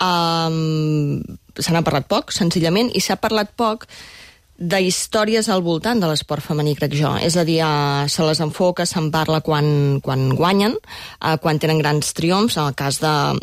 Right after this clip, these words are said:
dels esports olímpics, això s'accentua perquè és cada quatre anys i, per tant, passen de zero a dos-cents quilòmetres per hora amb, amb un tres i no res, no? I, i la resta, la resta dels, dels tres anys i,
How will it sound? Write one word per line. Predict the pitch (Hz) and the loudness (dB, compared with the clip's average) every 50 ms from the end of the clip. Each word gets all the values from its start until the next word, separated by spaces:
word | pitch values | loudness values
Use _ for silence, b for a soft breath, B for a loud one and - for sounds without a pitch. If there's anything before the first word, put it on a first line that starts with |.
| - | -6
dels | - - 160 151 143 143 143 | -4 -2 0 0 0 0 0
esports | 151 143 - - 170 151 143 160 | -2 -2 -2 -2 -2 -2 0 0
olímpics, | 160 170 180 180 170 - 156 - - - - - - | 0 2 2 0 0 -2 -4 -4 -4 -6 -6 -6 -4
això | - 139 131 - - 147 135 131 127 | -4 -4 -2 0 0 0 2 2 0
s'accentua | 135 - - - - - 151 135 123 147 139 135 | 0 -2 -2 -2 -2 -2 -2 0 2 2 2 2
perquè | 131 135 135 143 | 2 0 0 0
és | - - | -2 0
cada | 165 147 139 135 | 0 0 0 0
quatre | - 139 139 - 180 | 0 -2 -2 0 0
anys | 190 202 202 185 - | 2 2 2 0 0
i, | 160 | -2
per | - - 127 131 | -4 -6 -6 -6
tant, | - 127 131 135 147 147 B B B B B B B B | -4 -4 -4 -4 -4 -6 B B B B B B B B
passen | - 156 147 - - 160 160 | -4 -4 -2 0 0 2 2
de | 156 151 | 2 2
zero | 147 170 165 156 165 165 | 2 2 2 2 2 0
a | |
dos-cents | 147 156 151 - 160 - | 0 0 -2 -2 -4 -4
quilòmetres | - 160 156 147 151 - 147 147 - - | -2 -2 0 0 0 0 -2 -2 -4 -2
per | - 151 | -2 -2
hora | 151 147 143 143 143 143 B B B B B B B B | -2 0 -2 -2 -4 -4 B B B B B B B B
amb, | - 170 165 156 156 156 151 147 147 143 139 | -2 0 2 2 2 2 2 2 2 0 0
amb | - - 165 | 0 2 2
un | 160 160 | 2 2
tres | 156 175 170 160 175 | 2 0 0 0 0
i | 170 | 0
no | 151 151 | 0 0
res, | 151 185 208 330 - - - | 0 0 -2 -2 -2 -4 -2
no? | 165 175 226 - | -2 -2 -2 -2
I, | 214 180 151 - - 151 | 0 0 0 0 0 0
i | |
la | 143 139 139 | 0 0 0
resta, | 143 147 147 - - 170 156 151 147 147 147 143 - - | 0 -2 -2 -2 -2 -2 0 0 0 0 0 -2 -2 -4
la | - - - | -4 -4 -2
resta | - 151 147 - - 151 | -2 -2 -2 -2 0 0
dels, | 151 151 - - - | 0 0 -2 -4 -8
dels | - - 143 127 131 131 131 123 120 123 - 160 - - - - - - - - | -6 -6 -4 -2 -2 -2 -2 -2 -2 -2 -2 -4 -4 -4 -4 -4 -6 -8 -6 -4
tres | - 185 170 165 151 | -2 0 0 2 2
anys | 165 160 160 160 160 160 151 - | 2 2 2 2 2 2 2 2
i, | 175 175 160 156 175 | 0 2 2 2 2